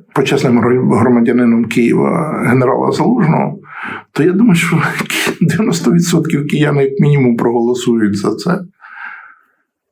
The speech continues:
І тут,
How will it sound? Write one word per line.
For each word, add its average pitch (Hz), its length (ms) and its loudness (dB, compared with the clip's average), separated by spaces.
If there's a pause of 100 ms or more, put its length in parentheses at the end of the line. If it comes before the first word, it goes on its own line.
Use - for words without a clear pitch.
(500)
І 104 400 4 (1800)
тут, 170 400 -2